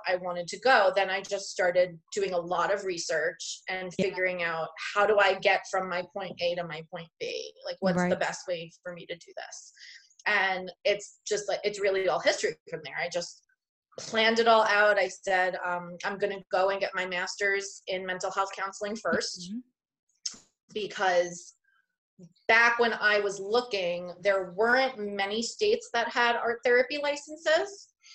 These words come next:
Speaker 1: So
Speaker 2: Okay.
Speaker 1: from the research that I did, I found out that without licensure in a state, it makes it more difficult to get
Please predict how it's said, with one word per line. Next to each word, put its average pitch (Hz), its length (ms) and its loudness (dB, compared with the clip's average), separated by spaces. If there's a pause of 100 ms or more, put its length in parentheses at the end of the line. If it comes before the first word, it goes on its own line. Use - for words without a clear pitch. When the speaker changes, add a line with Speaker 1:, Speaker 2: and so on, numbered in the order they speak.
(140)
Speaker 1:
So 208 360 6
Speaker 2:
Okay. 190 240 0
Speaker 1:
from 208 140 -2
the 196 140 2
research 208 720 -4
that 196 140 4
I 180 240 2
did, 185 440 2 (100)
I 196 80 0
found 196 380 -2
out 185 280 2
that 170 260 0 (100)
without 202 760 4
licensure 190 680 0
in 175 300 -4
a 165 40 -12
state, 240 480 0
it - 220 -2
makes 202 260 -6
it 220 140 2
more 208 140 -2
difficult 202 540 -2
to 196 80 -10
get 160 200 -2